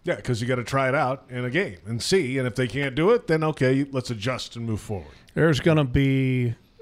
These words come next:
Speaker 2: there's gonna be some guys that don't make the active roster that other teams are gonna be sitting there waiting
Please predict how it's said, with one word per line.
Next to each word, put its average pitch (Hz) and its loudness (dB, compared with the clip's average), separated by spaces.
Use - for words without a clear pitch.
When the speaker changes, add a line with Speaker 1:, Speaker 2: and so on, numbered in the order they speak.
Speaker 2:
there's 135 2
gonna 156 4
be 139 4
some 127 0
guys 120 2
that 110 -2
don't 131 0
make 123 2
the 117 0
active 117 -2
roster 117 0
that 110 -4
other 131 0
teams 127 2
are 120 0
gonna 120 0
be 113 -2
sitting 123 2
there 107 -2
waiting 107 0